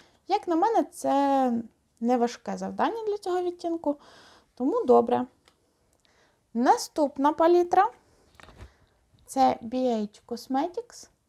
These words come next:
Peridot. І в межах цієї палітри станом на сьогодні мене приваблює ось цей от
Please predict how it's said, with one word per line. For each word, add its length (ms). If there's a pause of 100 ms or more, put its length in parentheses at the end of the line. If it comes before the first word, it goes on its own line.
(120)
Peridot. 520 (560)
І 140
в 80
межах 600 (100)
цієї 440
палітри 500 (100)
станом 540
на 100
сьогодні 600
мене 640
приваблює 1000 (2000)
ось 220
цей 240
от 140